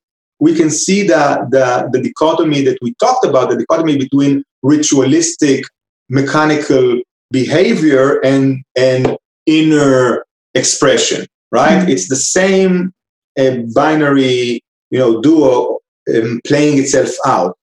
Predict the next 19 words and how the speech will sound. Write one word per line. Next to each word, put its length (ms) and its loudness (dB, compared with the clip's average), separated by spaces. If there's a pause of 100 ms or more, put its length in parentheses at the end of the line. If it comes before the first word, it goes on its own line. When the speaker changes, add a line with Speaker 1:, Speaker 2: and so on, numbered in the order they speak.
Speaker 1:
And 200 -4
today, 680 0 (640)
being, 580 0 (460)
living 480 2
in 100 -2
a 80 -4
Christian 520 -2
world, 360 0 (100)
being, 500 0
basically, 520 0
we're 180 0
all 280 0
Protestants, 580 -6
right? 240 -2
I 120 -6
mean, 120 -10 (240)
let's, 400 -6
I 60 -8
mean, 200 -6